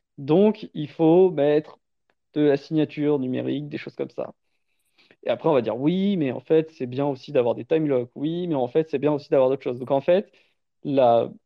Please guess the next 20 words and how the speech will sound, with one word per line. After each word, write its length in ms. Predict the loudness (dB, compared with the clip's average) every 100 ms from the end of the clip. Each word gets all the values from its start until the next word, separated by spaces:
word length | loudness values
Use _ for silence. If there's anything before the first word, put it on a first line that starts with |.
| _ _ _ _ _
ce 80 |
qu'on 140 | -6 0
va 80 | 0
appeler 180 | 0
la 140 | 0 2
validation, 640 | 2 2 2 0 0 -4
c'est 160 | -2 -2
un 180 | 0 0
ensemble 420 | -2 -2 -2 0
de 120 | -2
règles 480 | -4 0 0 0 -4
qu'on 160 | -4
va 100 | 0
vouloir 320 | 0 2 0 0
appliquer 520 | -4 -4 -10 -2 -2
sur 260 | -2 0 2
la 140 | 2
forme, 560 | -2 _ 2 2 2 -2
sur 320 | -8 -8 -4
le, 220 | -4 -4